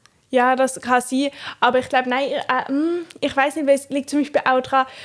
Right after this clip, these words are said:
dass ja draussen im Gang vielleicht noch Licht ist. Und ich will aber die Lichtverhältnisse in meinem Zimmer regulieren.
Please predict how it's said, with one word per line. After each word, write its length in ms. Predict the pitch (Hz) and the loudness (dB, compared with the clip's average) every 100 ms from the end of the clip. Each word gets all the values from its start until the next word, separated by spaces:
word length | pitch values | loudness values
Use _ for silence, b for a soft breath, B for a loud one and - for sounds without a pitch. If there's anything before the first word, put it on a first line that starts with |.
| B | B
dass 180 | 262 262 | 0 2
ja 80 | |
draussen 360 | 254 277 269 277 | 0 0 2 4
im 340 | 247 240 233 | 4 2 0
Gang 280 | 226 220 269 | 2 2 2
vielleicht 300 | - 247 - | 2 2 2
noch 120 | 233 226 | 0 2
Licht 540 | 226 247 269 - - | 4 4 4 0 -6
ist. 260 | - 214 - | -4 -4 -6
Und 80 | 214 | -6
ich 140 | 226 | 0
will 100 | 262 | 0
aber 160 | 254 240 | 2 -2
die 200 | - 254 | 0 -2
Lichtverhältnisse 580 | 254 262 233 226 240 240 | -2 -4 -4 -2 -4 -2
in 60 | |
meinem 160 | 226 220 | -2 -2
Zimmer 320 | - 240 247 | 0 0 0
regulieren. 840 | 240 226 233 220 208 196 190 190 | -2 -2 -4 -2 -4 -4 -6 -10